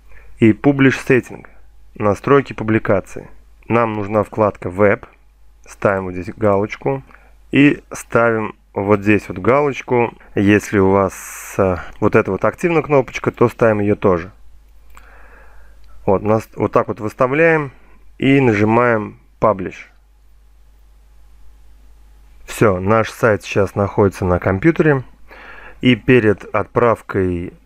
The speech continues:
а, на хостинг, соответственно, мы зарегистрируемся на хостинге, но перед всем этим делом, а, мы еще вот что можем сделать.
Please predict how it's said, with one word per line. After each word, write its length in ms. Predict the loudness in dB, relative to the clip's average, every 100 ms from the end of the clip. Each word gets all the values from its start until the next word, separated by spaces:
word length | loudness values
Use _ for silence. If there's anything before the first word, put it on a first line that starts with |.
| -4
а, 300 | 0 0 2
на 160 | 0
хостинг, 640 | 2 2 2 2 0 -2 -14 -20 -20 -8
соответственно, 640 | -2 0 2 0 2 2
мы 120 | 2
зарегистрируемся 720 | 2 0 0 -2 0 0 2 2
на 100 | 2
хостинге, 560 | 2 0 0 0 0 -2 -16 -10 0
но 140 | 2
перед 260 | 4 2 2
всем 240 | 2 2
этим 280 | 0 -2 0
делом, 460 | 2 2 2 -2 -4
а, 160 | 0
мы 320 | 2 2 4 4
еще 360 | 4 4 4
вот 200 | 4 0
что 160 | 2 2
можем 300 | 2 2 0
сделать. 520 | 0 2 2 2 -6